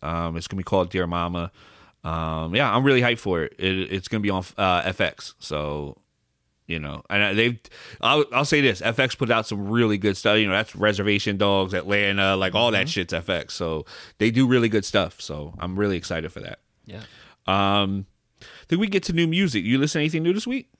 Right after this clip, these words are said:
Speaker 2: Yeah, absolutely. Um, I've been rocking with a lot of new stuff, but, uh, the thing that might be my favorite, I love, uh, the,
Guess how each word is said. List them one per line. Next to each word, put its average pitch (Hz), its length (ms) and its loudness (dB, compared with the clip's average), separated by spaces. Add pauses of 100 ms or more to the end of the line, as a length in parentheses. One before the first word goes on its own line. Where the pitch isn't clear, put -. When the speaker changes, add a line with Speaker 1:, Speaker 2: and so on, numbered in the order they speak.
(680)
Speaker 2:
Yeah, 113 420 0
absolutely. 104 760 -4
Um, 90 640 -4
I've 123 120 -8
been 262 120 -6
rocking 175 300 -2
with 127 120 -4
a 98 80 -2
lot 98 380 0
of 87 320 -6
new 95 320 -12
stuff, 82 680 -10
but, 92 360 -6
uh, 87 520 -4 (580)
the 95 120 -8
thing 139 360 -4
that 110 160 -2
might 98 380 -8
be 110 180 -12
my 101 180 -12
favorite, 127 800 -4
I 107 80 2
love, 127 400 4
uh, 101 500 2
the, 92 200 -4